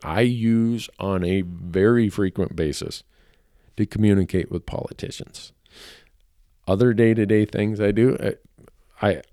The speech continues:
I get my news from a lot of these. You, you talked about other blogs besides Hunt Talk. I go to other information sources. I subscribe to email newsletters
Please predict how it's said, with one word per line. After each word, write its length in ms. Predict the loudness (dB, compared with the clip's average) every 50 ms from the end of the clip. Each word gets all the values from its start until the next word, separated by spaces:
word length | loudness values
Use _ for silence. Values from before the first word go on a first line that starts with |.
| -16 -6
I 200 | -2 0 0 0
get 340 | 0 2 4 2 4 4 4
my 160 | 4 6 8
news 420 | 8 8 8 8 8 6 4 -2
from 380 | -4 -2 0 2 2 2 0 -4 -4
a 80 | -2
lot 280 | -2 0 0 0 2 2
of 180 | 0 0 0 0
these. 480 | 0 2 2 2 2 0 -2 -6 -14 _ -8
You, 220 | -4 -2 0 0
you 440 | 0 -2 -4 -2 0 0 0 -2 -4
talked 300 | -4 -4 -4 -4 -4 -4
about 240 | -2 0 0 0 0
other 180 | -2 -4 -4
blogs 460 | -6 -4 -6 -4 -2 -4 -4 -4 -8 -14
besides 380 | -12 -8 -6 -6 -6 -6 -6
Hunt 240 | -8 -8 -8 -6 -8
Talk. 240 | -8 -8 -8 -8 _ -18 -20 -20 -20 -20 -20 _ -4
I 160 | 0 0 0
go 260 | 2 4 4 4 4 4
to 520 | 2 0 0 2 4 4 4 2 0 -2 -6 -4
other 240 | -2 -2 0 2 2
information 680 | 2 0 0 -2 -2 -2 0 0 0 -2 -2 -4 -8 -6
sources. 400 | -6 -6 -6 -6 -6 -6 -6 -4
I 100 | -4 -4
subscribe 640 | -4 -4 -8 -10 -10 -10 -4 -2 0 0 0 2 0
to 220 | 0 0 0 0
email 320 | 0 2 2 2 0 0
newsletters 800 | 0 0 -2 -2 -2 -4 -6 -6 -6 -4 -4 -4 -6 -6 -8 -12